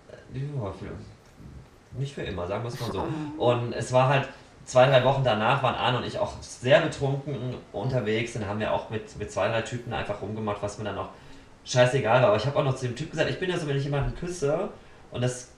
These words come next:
Speaker 1: der Kuss hat mir nicht gefallen, sag ich das direkt. Ich sag, „Boah, das war schlecht.“ Oder dass ich, oder ich sag, „Das war bescheiden.“ Oder ich sag mal, auf einer Skala von eins bis zehn würde ich sagen, eine sechs oder eine sieben. Und dann, das
Speaker 2: Okay.
Speaker 1: können ja manche Männer überhaupt nicht haben, wenn du ihnen sagst, dass sie nicht gut küssen können, dann versuchen's dann direkt nochmal, das ist ja dann noch schlechter.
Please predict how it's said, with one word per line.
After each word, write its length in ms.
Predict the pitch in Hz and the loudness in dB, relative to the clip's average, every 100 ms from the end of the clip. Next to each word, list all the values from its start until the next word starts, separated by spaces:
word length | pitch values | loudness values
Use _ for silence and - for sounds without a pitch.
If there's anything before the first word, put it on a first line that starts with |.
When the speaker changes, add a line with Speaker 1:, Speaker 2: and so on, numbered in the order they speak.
| - | -14
Speaker 1:
der 200 | - 127 | -4 -4
Kuss 180 | - 160 | -2 -4
hat 140 | 135 | -2
mir 60 | 123 | -4
nicht 120 | - | -4
gefallen, 320 | 127 139 131 | -6 -4 -2
sag 180 | 117 123 | 0 0
ich 80 | 113 | -2
das 200 | 101 - | -8 -8
direkt. 200 | 87 - | -10 -8
Ich 60 | |
sag, 120 | 113 104 | -8 -10
„Boah, 60 | - - - - - - - - | -14 -20 -20 -20 -20 -20 -20 -20
das 180 | 120 - | -18 -14
war 60 | 143 | -12
schlecht.“ 460 | - 127 - - - - - 131 | -10 -10 -12 -16 -20 -20 -16 -4
Oder 100 | 135 | -2
dass 160 | 160 160 | 0 -4
ich, 160 | 139 | -6
oder 140 | - 185 | -4 -4
ich 60 | |
sag, 140 | 185 170 - - - - - | -4 -8 -12 -20 -20 -16 -10
„Das 160 | 156 | -6
war 100 | 175 | -4
bescheiden.“ 580 | 160 - 131 110 92 - - | -4 -4 -2 0 -2 -6 -2
Oder 180 | 147 | 0
ich 60 | 151 | 2
sag 180 | 160 156 | 0 -2
mal, 60 | |
auf 60 | 151 | -4
einer 60 | 139 | -4
Skala 280 | - 139 151 | -2 0 2
von 140 | 139 | 0
eins 200 | - 135 | -4 -4
bis 160 | 139 127 | -4 -4
zehn 120 | 143 | -2
würde 60 | 135 | -2
ich 40 | 127 | -2
sagen, 220 | 127 123 | -2 -2
eine 80 | 123 | -4
sechs 320 | 107 127 - | -2 -4 -4
oder 120 | - | -8
eine 120 | 117 107 | -8 -8
sieben. 360 | 101 101 92 | -8 -8 -8
Und 100 | 104 | -4
dann, 160 | 110 - - - 101 | -2 -2 -6 -10 -8
das 0 | |
Speaker 2:
Okay. 140 | 117 | -2
Speaker 1:
können 120 | 135 | 2
ja 80 | 135 | 2
manche 240 | 110 110 117 | 2 0 -2
Männer 220 | 113 110 | 0 0
überhaupt 320 | 107 107 - | 2 0 -2
nicht 120 | 123 | -2
haben, 120 | 113 110 | 0 0
wenn 100 | 107 | -2
du 60 | |
ihnen 220 | 104 104 104 | -2 -4 0
sagst, 240 | 113 - | -2 -2
dass 120 | 110 | -6
sie 80 | 104 | -6
nicht 160 | 98 - | -8 -8
gut 140 | 107 | -8
küssen 240 | 127 120 107 | -8 -6 -6
können, 140 | 101 | -6
dann 100 | 95 | -4
versuchen's 340 | 104 98 110 117 | -4 -4 -6 -4
dann 140 | 107 | -4
direkt 240 | 101 - | -4 -4
nochmal, 200 | 120 113 | -4 -4
das 120 | 95 92 | -6 -6
ist 100 | 98 | -6
ja 80 | |
dann 120 | 95 90 | -4 -6
noch 120 | - | -8
schlechter. 480 | - 65 - - | -10 -12 -14 -14